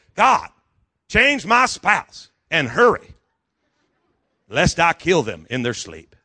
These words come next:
You know, "And, and reach into the life of my children, Lord, 'cause you've given me promises about my kids, so you,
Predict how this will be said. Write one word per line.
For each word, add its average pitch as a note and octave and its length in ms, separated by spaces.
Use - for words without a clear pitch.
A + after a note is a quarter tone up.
You E3 120
know, D3+ 120
"And, F#3+ 640
and F3 380
reach C#4+ 260
into D#4 220
the D#4 80
life D4 300
of D#4 80
my D4 160
children, B3 500
Lord, D#3 340
'cause F#3 140
you've A#3 200
given C#4 180
me C#4 100
promises C4+ 520
about A#3+ 260
my C4+ 160
kids, C4 400
so G#3+ 80
you, A#3+ 240